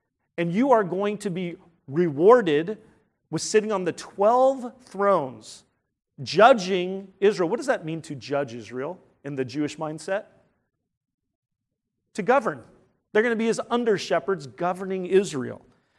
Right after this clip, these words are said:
And so he's saying, "Look, that's part of your reward." And it's not just for you, because he goes on to say,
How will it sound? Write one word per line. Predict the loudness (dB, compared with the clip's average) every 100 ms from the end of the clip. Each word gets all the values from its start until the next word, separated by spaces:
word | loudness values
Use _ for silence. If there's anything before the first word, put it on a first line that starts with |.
| _ _ _ _ _ _ _
And | -4
so | 2
he's | 0 4
saying, | 2
"Look, | 2 -2 -2 -20 _
that's | 0 4 4 4
part | 0 4 4
of | 4
your | 2
reward." | 2 0 0 0 0 -4 -20 _ _ _ _ _ _ _ _ _
And | 6 8
it's | 6
not | 8 8 8
just | 2 2
for | 0
you, | 2 2 2
because | 4 4
he | 4
goes | 8 8 10
on | 4 4
to | 4
say, | 2 2 0 -2